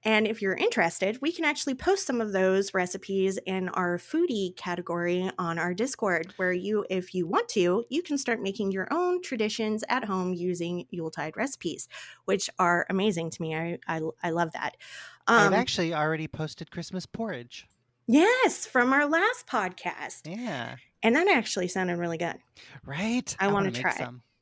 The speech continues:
Speaker 1: Yeah, I definitely wanna try that. So I just want to thank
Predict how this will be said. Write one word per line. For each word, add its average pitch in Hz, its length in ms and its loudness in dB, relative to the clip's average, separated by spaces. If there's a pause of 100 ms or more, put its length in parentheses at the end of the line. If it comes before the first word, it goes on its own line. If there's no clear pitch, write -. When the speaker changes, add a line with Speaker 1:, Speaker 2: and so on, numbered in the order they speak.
Speaker 1:
Yeah, 185 200 -2
I 165 140 -4
definitely 170 320 -2
wanna 170 180 -6
try 156 260 -6
that. - 280 -6
So 214 600 4
I 247 240 6
just 220 320 2
want 180 220 -2
to 240 180 -2
thank 175 260 -4